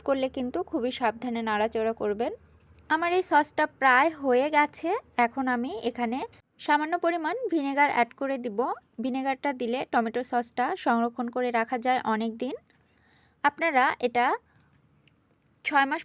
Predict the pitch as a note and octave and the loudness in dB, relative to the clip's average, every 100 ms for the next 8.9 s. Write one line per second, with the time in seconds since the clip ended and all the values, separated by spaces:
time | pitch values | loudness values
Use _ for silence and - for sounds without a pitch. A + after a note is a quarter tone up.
0 | E4+ D4+ C#4 C4+ C#4 C4+ A#3 A#3+ C4 C#4+ | -4 -4 -4 -4 -2 0 0 -2 -4 -6
1 | B3+ C4 A#3+ A3+ C4 D4+ - D4+ A#3 A#3 | -2 0 0 0 -2 -4 -4 -4 -2 0
2 | G#3+ G3 G3+ B3+ B4+ _ _ _ _ _ | 0 0 -4 -6 -10 _ _ _ _ _
3 | _ _ _ _ - D#4+ E4+ F4 D4+ E4+ | _ _ _ _ 0 0 0 -2 -4 -4
4 | - D#4+ C#4+ C4+ C#4 C4 C#4+ C#4 B3+ A#3+ | -2 2 2 4 4 4 2 2 2 0
5 | D4 D4 C#4+ D4 - D#4 D#4 C4+ D4+ D4+ | -2 0 2 0 -2 -2 -2 -2 -6 -4
6 | G4+ D5 F#5+ A#3 G#3+ B3+ B3+ D#4 C4+ B3 | -2 -2 0 0 2 -2 -2 -6 -4 -2
7 | A#3 A#3 B3 B3+ E4+ - - C4 B3+ B3+ | -2 -2 -4 -4 -6 -6 -4 -2 -2 -4
8 | A#3 C4 D4+ D#4 C#4+ - D4+ D#4 E4 | -4 -4 -2 0 -2 -4 -10 -8 -2